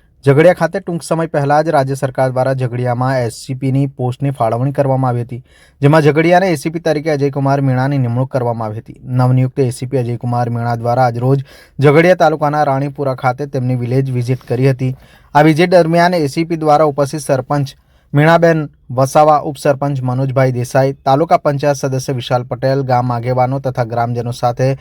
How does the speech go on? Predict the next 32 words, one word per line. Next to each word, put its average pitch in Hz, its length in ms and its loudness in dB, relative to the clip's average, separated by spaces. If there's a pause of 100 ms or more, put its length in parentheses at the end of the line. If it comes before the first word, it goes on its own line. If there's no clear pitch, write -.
(360)
તેમને 151 280 4
પડતી 151 380 0
સમસ્યાઓ 143 440 0
બાબતે 135 340 -2
પૂછપરછ 135 560 -6
કરી 123 220 -4
હતી 151 200 -6
અને 131 180 0
તેમને 123 280 -2
પોલીસ 139 340 -4
તરફથી 139 400 -2
કોઈ 139 220 -4
સમસ્યા 123 460 -2
હોય 151 180 2 (400)
તો 151 100 4
જણાવવા 139 380 2
કહ્યું 117 300 -4
હતું. - 180 -14 (220)
ઉપરાંત 143 380 2
પોલીસ 143 280 -2
પેટ્રોલિંગ, 139 500 -2
ચોરીની 127 360 -2
ઘટનાઓ, 131 500 0
કોઈ 135 160 -2
માથાભારે 135 580 0
ઈસમો 131 300 -4
દ્વારા 123 320 0
હેરાનગતિ 127 460 -2
બાબતે 120 360 -2
પૂછપરછ 127 960 -4
કરાઈ 110 280 -2
હતી - 240 -18